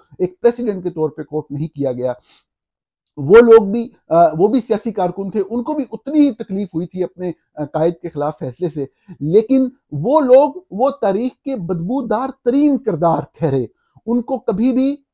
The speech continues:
अ, लोगों ने कभी भी हाथ उठा के तशद्दुद करके, अ, उनके ऊपर हमला करके जवाब नहीं दिया, तारीख ने उनको जवाब दिया। वो तारीख के अंदर दफन हो गए। आज भी जुल्फ़िकार अली भुट्टो पे तनकीद करने वाले लोग जरूर होंगे,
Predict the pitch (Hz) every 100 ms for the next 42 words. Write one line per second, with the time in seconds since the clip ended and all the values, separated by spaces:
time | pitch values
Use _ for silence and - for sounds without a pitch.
0 | - 175 175 - 175 170 208 262 285 294
1 | 285 226 269 277 294 _ _ - - -
2 | 247 - 262 247 254 269 277 269 _ -
3 | 214 - 214 220 311 247 262 254 269 269
4 | _ _ - 180 190 - 226 247 269 196
5 | 185 170 202 294 294 254 277 233 240 262
6 | 277 196 160 - - 208 254 262 240 226
7 | 214 185 180 170 185 185 - _ 277 -
8 | 226 247 269 - 262 269 240 175 214 262
9 | 185 165 175 _ - 202 240 240 262 262
10 | _ _ 147 220 226 247 254 220 208 269
11 | 277 240 220 302 277 269 269 269 269 254
12 | 262 185 269 311 269 226 175 151